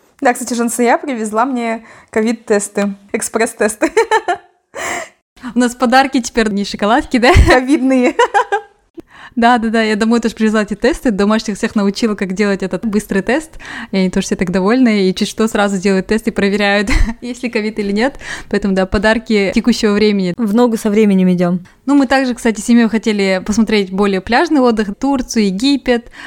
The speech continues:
Speaker 2: но мы обнаружили, что эти все страны находятся в красном листе для Англии, поэтому я не смогла туда поехать, потому что я бы не смогла потом вернуться в Англию на работу, поэтому вот эти варианты все отпали, и решили лучше в своём родном Казахстане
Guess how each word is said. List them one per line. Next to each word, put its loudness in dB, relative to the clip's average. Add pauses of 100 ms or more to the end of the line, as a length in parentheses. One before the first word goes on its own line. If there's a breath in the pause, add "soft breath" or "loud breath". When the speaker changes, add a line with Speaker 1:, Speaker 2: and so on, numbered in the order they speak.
(140 loud breath)
Speaker 2:
но 2
мы 2
обнаружили, 0
что -2
эти -2
все -2
страны 0
находятся -2
в -8
красном -4
листе 0
для 0
Англии, 0
поэтому -2
я -2
не -2
смогла -4
туда -8
поехать, -2
потому -2
что -2
я -2
бы -4
не -4
смогла -2
потом -6
вернуться -2
в -4
Англию 4
на 2
работу, -2 (480 loud breath)
поэтому 0
вот 2
эти -4
варианты -2
все 0
отпали, 0
и 0
решили 0
лучше -2
в -12
своём 0
родном 0
Казахстане -4